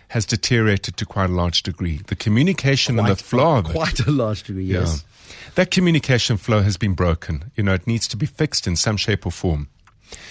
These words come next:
Speaker 1: So when I spoke to Kevin, who's running this business, he came up with an idea. He left the financial services sector, hated it after two thousand and eight, two thousand and nine,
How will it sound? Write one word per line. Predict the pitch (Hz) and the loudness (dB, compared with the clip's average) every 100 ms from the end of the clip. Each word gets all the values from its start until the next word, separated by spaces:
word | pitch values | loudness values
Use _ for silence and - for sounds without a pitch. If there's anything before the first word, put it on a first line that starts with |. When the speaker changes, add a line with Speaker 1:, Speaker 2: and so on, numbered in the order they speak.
| - | -12
Speaker 1:
So | - 139 | 0 4
when | 139 233 226 - _ _ _ | 4 4 2 -8 _ _ _
I | - | -2
spoke | 131 151 - | 0 0 -2
to | 117 | -2
Kevin, | - 101 85 | 0 0 2
who's | 98 107 | 0 2
running | 127 131 127 | 2 2 2
this | 104 - | 0 -2
business, | 92 80 78 - - _ _ _ _ - | -2 -2 -4 -6 -10 _ _ _ _ -2
he | 160 | 0
came | - 220 | 2 4
up | 185 | 2
with | 147 - | 0 0
an | 117 | 2
idea. | 95 101 | 2 4
He | 101 | 4
left | 120 - | 2 2
the | 139 | -2
financial | 117 101 90 92 | 0 0 0 -2
services | - 131 117 - 101 | 0 0 0 -2 -2
sector, | - 98 - 107 85 - - _ - | -2 -2 0 0 -2 -6 -20 _ -2
hated | 175 - 127 - | 0 2 0 0
it | - | -2
after | 95 - | -4 -4
two | 104 - | -4 -2
thousand | 113 110 92 95 90 | -2 0 0 2 0
and | 85 | 0
eight, | 98 | -2
two | - 101 | 0 -2
thousand | - 95 80 87 | 0 2 2 2
and | 80 87 | 2 2
nine, | 104 107 101 | 4 2 0